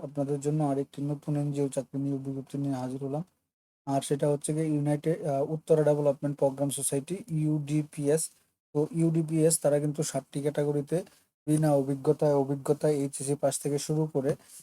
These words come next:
ষাটটি ক্যাটাগরিতে তারা বিজ্ঞপ্তি প্রকাশ করছে, আহ, বিডি জবসের মাধ্যমে। আর সেই বিজ্ঞপ্তিটা নিয়ে আপনার সাথে বিস্তারিত আলোচনা করব। তো কোন পদের জন্য কতজন নিবে, কত তারিখ পর্যন্ত আবেদন করতে পারবেন, কীভাবে আবেদন করবেন, কত টাকা বেতন, কী কী লাগবে, বিস্তারিত তথ্য কিন্তু আমরা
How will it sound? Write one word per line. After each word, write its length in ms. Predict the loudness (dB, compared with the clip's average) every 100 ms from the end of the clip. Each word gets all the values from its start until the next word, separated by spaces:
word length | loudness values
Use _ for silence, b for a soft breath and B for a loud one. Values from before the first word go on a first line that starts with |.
| _
ষাটটি 300 | -2 -2 -2
ক্যাটাগরিতে 540 | 0 2 4 2 0 0
তারা 240 | 2 0
বিজ্ঞপ্তি 440 | 0 -6 -6 -4 -2
প্রকাশ 320 | 0 0 0
করছে, 300 | -4 -2 -4 -4 _ _ _ -6
আহ, 120 | -4
বিডি 220 | 0 0
জবসের 300 | 2 0 0
মাধ্যমে। 340 | -4 -4 -2 -2 0
আর 120 | -2
সেই 220 | 0 0
বিজ্ঞপ্তিটা 540 | 0 -2 -4 -4 0 2
নিয়ে 180 | 4
আপনার 240 | 2 0 -4
সাথে 140 | -4
বিস্তারিত 360 | -6 -2 -2 2
আলোচনা 300 | 2 0 -4
করব। 280 | -2 -2 -2
তো 80 | -4 -4
কোন 200 | -2 0
পদের 220 | 2 2 2
জন্য 160 | -2
কতজন 360 | -2 -2 -2 -2
নিবে, 220 | -2 0 0
কত 100 | 0 0
তারিখ 160 | -2 -2
পর্যন্ত 180 | 2
আবেদন 260 | 4 4 -2
করতে 240 | -4 -2
পারবেন, 220 | -2 0 -2
কীভাবে 280 | 0 2
আবেদন 280 | 2 0 -4
করবেন, 340 | -2 0 0 0 B B B _
কত 120 | 2
টাকা 240 | 4 6 6
বেতন, 380 | 6 2 0
কী 160 | -2 -6
কী 140 | -4
লাগবে, 260 | 2 2 2
বিস্তারিত 400 | 0 0 -2 -2 0
তথ্য 200 | -2 0
কিন্তু 240 | -2 2 0
আমরা 240 | 4 2